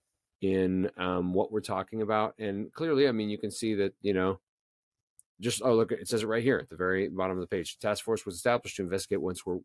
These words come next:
what were once called unidentified flying objects, or U F Os, and now are officially unidentified anomala-,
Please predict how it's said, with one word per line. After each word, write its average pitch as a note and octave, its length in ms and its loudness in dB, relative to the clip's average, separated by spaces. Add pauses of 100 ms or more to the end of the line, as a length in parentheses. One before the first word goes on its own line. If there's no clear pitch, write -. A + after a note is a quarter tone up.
what G#2 280 0
were G2+ 140 -2
once C3 300 0
called G#2 320 2
unidentified G2+ 580 0
flying F#2+ 240 -6
objects, B2 400 0
or F2 60 -8
U D#2 120 -6
F D2+ 120 -10
Os, C#3 220 0 (300)
and A2+ 80 -6
now C#3 140 4
are C#3 60 4
officially A#2 600 -4
unidentified F#2+ 640 -2
anomala-, G#2 720 0